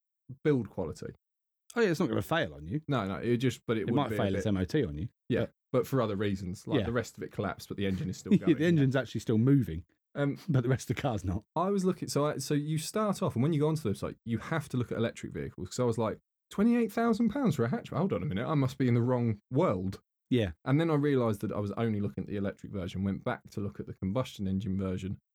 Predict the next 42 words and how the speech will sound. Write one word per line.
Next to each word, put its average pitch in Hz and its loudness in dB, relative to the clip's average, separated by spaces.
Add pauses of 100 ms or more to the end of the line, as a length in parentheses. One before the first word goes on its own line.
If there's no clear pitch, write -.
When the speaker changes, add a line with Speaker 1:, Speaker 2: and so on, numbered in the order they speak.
(100)
Speaker 1:
and 98 -6
the 95 -6
prices 95 -6 (180)
were 110 -10
breathable 98 -4 (120)
again. 101 -6 (220)
Speaker 2:
<laughs> 160 2 (720)
Speaker 1:
But - -2 (100)
then 190 2
I 208 4
thought, 95 0 (120)
"Well, 131 2
let 151 2
me 160 4
look 131 4
at 131 0
what 120 0
you 123 2
get 107 -2
for - -10
your 107 0
money 95 0
on 95 -2
the 95 -2
basic 95 -6
spec." - -6
And 117 2
I 123 2
have - -6
to 147 -2
call 135 0
out 98 0
and - -6
say 110 0
to 107 -6
Dacia, 95 -4
"I 98 0
am 101 0
so 131 0
happy 104 -6 (600)
Dacia 101 -4
exists," 98 -6